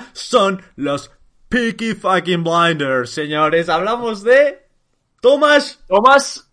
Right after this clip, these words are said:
Speaker 1: Shelby.
Speaker 2: Shelby, eso es. Eh, fucking Peaky Blinders. Fucking bloody Peaky Blinders.
Speaker 1: <laughs> Sí, sí,
Speaker 2: Decía
Speaker 1: sí.
Speaker 2: el hermano mayor, que es un ico-,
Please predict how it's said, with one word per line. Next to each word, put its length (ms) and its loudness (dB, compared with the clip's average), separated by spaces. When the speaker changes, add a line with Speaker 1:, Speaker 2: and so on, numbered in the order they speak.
Speaker 1:
Shelby. 720 -10
Speaker 2:
Shelby, 380 -4
eso 380 -4
es. 280 -4
Eh, 540 -12
fucking 400 -4
Peaky 200 -10
Blinders. 420 -2
Fucking 320 -4
bloody 280 -2
Peaky 280 -16
Blinders. 520 -2
Speaker 1:
<laughs> 40 -6
Sí, 100 0
sí, 80 6
Speaker 2:
Decía 360 2
Speaker 1:
sí. 320 6
Speaker 2:
el 60 0
hermano 360 0
mayor, 260 0
que 80 -8
es 220 -12
un 240 -12
ico-, 260 -12